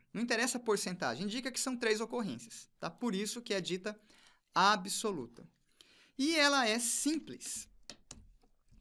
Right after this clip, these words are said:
Simples. Porque a gente tá tratando só de cada ocorrência isoladamente. Estamos tratando de cada valor,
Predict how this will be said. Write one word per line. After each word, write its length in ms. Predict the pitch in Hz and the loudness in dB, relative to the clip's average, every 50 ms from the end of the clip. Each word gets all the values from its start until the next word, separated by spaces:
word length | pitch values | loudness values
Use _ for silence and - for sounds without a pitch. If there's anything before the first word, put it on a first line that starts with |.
| - - - | -20 -20 -16
Simples. 920 | - - - - 123 117 113 120 120 - 214 277 294 - - - - - - - - - - - - - - - - - - - - - - - - - - - - - - - - | -12 -12 -10 -8 -6 -6 -6 -6 -6 -8 -8 -8 -6 -8 -8 -10 -10 -14 -16 -20 -20 -20 -20 -20 -20 -20 -20 -20 -18 -18 -18 -18 -16 -12 -10 -10 -10 -12 -14 -16 -18 -18 -14 -2 2
Porque 260 | - 285 240 240 247 | 2 4 4 8 8
a 60 | 247 247 | 8 8
gente 240 | - 240 254 240 | 8 6 4 2
tá 100 | - 254 | 2 2
tratando 480 | 254 254 247 247 240 240 247 247 247 254 | 2 2 0 0 0 2 2 2 2 2
só 720 | 240 - - - - - - 277 269 285 311 330 320 - - _ _ _ _ _ _ _ _ _ _ _ - | 0 0 0 0 0 4 8 10 10 10 10 8 4 -2 -10 _ _ _ _ _ _ _ _ _ _ _ -12
de 260 | 175 185 180 - - | -10 -4 -2 -2 -2
cada 460 | - - - 262 277 285 254 277 269 | 0 6 8 8 10 10 8 6 6
ocorrência 880 | 262 262 254 - 254 233 185 170 190 214 240 240 - - - 240 247 - - - - - - - - | 4 4 2 2 0 2 2 2 2 2 2 0 0 0 -2 -2 -4 -6 -12 -20 -20 -20 -12 -2 2
isoladamente. 1300 | 233 254 269 285 254 214 208 233 226 202 196 202 208 190 190 220 202 185 165 165 160 - - - - - - | 4 4 4 4 2 2 2 2 4 6 6 6 6 6 2 0 0 -2 -4 -4 -4 -6 -6 -8 -8 -12 -16
Estamos 600 | - - - - - - 151 156 170 170 170 - | -14 -14 -14 -10 -6 -4 -4 -4 -4 -6 -8 -6
tratando 760 | - 208 214 226 220 - 165 151 156 175 196 214 240 240 - - - - - - - - - | -6 -6 -6 -6 -4 -4 -4 -2 -2 -4 -6 -6 -8 -10 -14 -18 -20 -20 -20 -20 -20 -20 -14
de 200 | - 139 165 185 | -8 -6 -6 -6
cada 500 | 180 - - - 175 190 220 226 233 220 | -6 -4 2 4 4 4 4 4 0 0
valor, 580 | 196 208 185 170 147 139 143 156 190 233 233 | 2 2 2 2 2 2 2 2 2 0 0